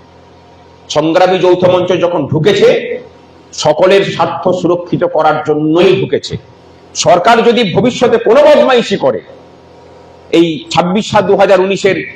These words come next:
অর্ডারের মতো, তার বিরুদ্ধেও সংগ্রামী যৌথ মঞ্চ আপনাদের লড়াইটা লড়বে। কিন্তু আপনাদের সক্রিয়তার উপরেই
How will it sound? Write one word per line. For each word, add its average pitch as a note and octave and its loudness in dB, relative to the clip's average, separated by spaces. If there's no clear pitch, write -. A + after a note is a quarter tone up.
অর্ডারের G3+ 4
মতো, B2 -2
তার F3 4
বিরুদ্ধেও G3+ 4
সংগ্রামী F3 0
যৌথ E3 0
মঞ্চ E3+ -4
আপনাদের D#3 -4
লড়াইটা C#3 0
লড়বে। B2+ 0
কিন্তু C#3 -4
আপনাদের D#3 -2
সক্রিয়তার E3 -2
উপরেই D#3+ -2